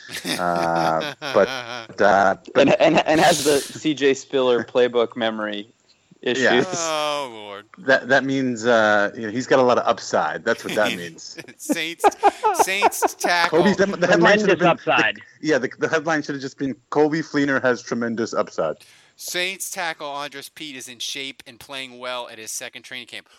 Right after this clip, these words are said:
Speaker 3: Well, I'd hope so against the worst defensive line in the N F L. The number one pick from last year looks like he possibly might not be a bust.
Speaker 2: <laughs> What, what that means, he's not, not hyperventilating after two up downs.
Speaker 3: Uh, Andrew,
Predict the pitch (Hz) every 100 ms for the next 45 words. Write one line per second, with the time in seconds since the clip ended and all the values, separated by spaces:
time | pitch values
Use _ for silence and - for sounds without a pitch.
0 | - 175 180 175 185 226 - 226 277 175
1 | 160 - 165 139 175 175 - 180 165 160
2 | 151 160 165 156 156 160 147 165 220 196
3 | 190 _ _ _ _ 160 170 175 175 165
4 | - 220 - 147 151 156 - 185 208 170
5 | - - _ _ _ _ _ _ 156 180
6 | - 190 180 156 143 170 151 165 156 147
7 | 139 165 175 147 156 139 175 185 - 147
8 | - - - _ - 139 110 143 165 156
9 | 139 147 151 165 180 - _ - 131 123
10 | 135 135 123 107 - 147 - 135 120 120
11 | 123 113 107 101 110 - 104 - 113 101
12 | 95 95 90 - 120 113 - _ _ 160
13 | 170 170 156